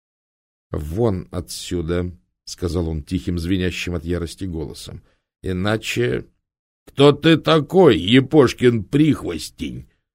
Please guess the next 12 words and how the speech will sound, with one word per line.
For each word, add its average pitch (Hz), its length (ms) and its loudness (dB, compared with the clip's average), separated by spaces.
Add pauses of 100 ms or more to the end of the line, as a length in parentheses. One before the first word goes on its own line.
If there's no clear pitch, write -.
(240)
уставился 90 580 -2
на 85 80 -2
него 87 320 -2
инвалид 85 380 -2
бесстрашными 90 800 -4
выцветшими 87 720 -6
глазами. 85 600 -8 (560)
«Не 143 220 4
тявкай 143 540 4
на 113 160 2
старину 117 480 2
Сильвестра, 117 880 -2